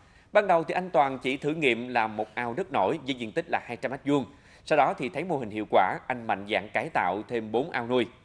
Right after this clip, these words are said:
Theo anh Toàn thì cá rô rất dễ nuôi, mau lớn, chi phí đầu tư thấp hơn so với nhiều mô hình chăn nuôi khác mà lại dễ tiêu thụ và có giá bán tương đối cao.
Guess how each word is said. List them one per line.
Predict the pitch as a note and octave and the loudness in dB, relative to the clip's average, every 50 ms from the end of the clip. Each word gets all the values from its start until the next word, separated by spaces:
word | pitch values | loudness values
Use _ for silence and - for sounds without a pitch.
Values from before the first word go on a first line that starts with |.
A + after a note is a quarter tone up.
| _ _ _ _ _ _ _ _ _ _ _ - _ _ _ _ _ - | _ _ _ _ _ _ _ _ _ _ _ -20 _ _ _ _ _ 2
Theo | - F3+ | 4 6
anh | F3 E3 E3 | 6 6 6
Toàn | D#3 D3+ C3 C3 B2+ B2 | 6 6 6 6 4 2
thì | C#3 C3 B2+ | 2 0 2
cá | C3 E3 E3+ | 2 2 2
rô | E3+ D#3+ C#3+ C#3 C3+ C3+ C3+ | 4 6 6 6 6 6 4
rất | F3 A3 - - | 0 -2 -4 0
dễ | C#3 B2 A2 B2 D#3 E3 | 2 4 4 4 2 2
nuôi, | E3+ E3+ E3 C#3 - - - - - | 4 4 4 4 2 -4 -12 -14 -4
mau | C3 C#3 C#3 C3+ | 0 2 2 6
lớn, | C3 C3+ C#3+ F#3+ A3 - | 6 6 6 4 2 -2
chi | - D#3+ | -4 -2
phí | D3 F3+ | -2 0
đầu | E3+ C#3+ A2+ G2 | 0 0 0 0
tư | - C#3 C3+ C3+ B2+ | 0 2 2 2 2
thấp | B2+ - G#3+ - - | 0 -2 -8 -8 0
hơn | E3 E3 D#3 D3 C3+ | 2 2 2 2 0
so | - - C#3 B2 A#2+ | -2 -2 -2 0 0
với | B2 C#3 | 0 0
nhiều | D3+ C#3 B2+ B2 A#2 | 0 2 2 2 2
mô | B2+ C#3 C3 | 2 0 0
hình | C3 A#2+ A2 G#2+ | 0 0 -2 -2
chăn | - - B2+ C3 | -4 -4 -2 0
nuôi | C3 B2 | -2 -2
khác | A#2 - E3 G3+ A3+ - - - - - - | 0 0 0 -2 -2 -4 -10 -20 -20 -8 0
mà | C#3+ D3 | 2 4
lại | C#3+ C#3 C3+ | 4 4 4
dễ | B2+ B2+ B2+ F#3+ - | 4 4 4 4 2
tiêu | - E3+ D3 | 0 0 2
thụ | D3 B2 A2 A2 A2 - | 2 2 2 2 2 0
và | A2 G#2 | 0 -2
có | - - B2 B2+ | 0 -2 -4 -2
giá | C3+ C#3 | -2 -2
bán | C3+ C3+ B2+ C#3+ F#3 F#3+ | 0 0 -2 -2 -4 -4
tương | - C#3+ A#2 | -2 0 2
đối | B2 C3 | 2 2
cao. | C3+ C#3 C3+ C3 A#2 | 4 4 4 4 4